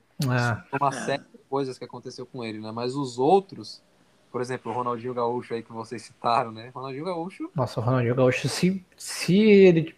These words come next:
Speaker 1: é que ele foi jogador de uma, duas, t-, t-, né, três temporadas, mas se ele tivesse tido foco, cara.
Speaker 2: Sim. Ele, tanto que quando o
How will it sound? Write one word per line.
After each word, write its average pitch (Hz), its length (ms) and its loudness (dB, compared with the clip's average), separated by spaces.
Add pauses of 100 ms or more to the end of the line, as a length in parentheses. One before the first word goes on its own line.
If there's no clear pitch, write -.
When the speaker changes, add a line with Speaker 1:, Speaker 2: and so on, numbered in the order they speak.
(160)
Speaker 1:
é 160 100 0
que 208 120 4
ele 254 120 8
foi - 160 4
jogador 247 440 6
de 196 320 4
uma, 185 340 6
duas, 151 380 4 (180)
t-, - 100 -12
t-, - 220 -10
né, 135 300 2 (160)
três 147 180 6
temporadas, 131 800 2 (760)
mas 131 540 2
se - 240 -2
ele 165 240 2
tivesse 156 720 2 (420)
tido 147 200 -2
foco, 147 560 2
cara. 151 400 2 (580)
Speaker 2:
Sim. 110 260 -12 (480)
Ele, 123 600 -2
tanto 131 240 -2
que 143 80 -12
quando 147 600 0
o 117 640 -8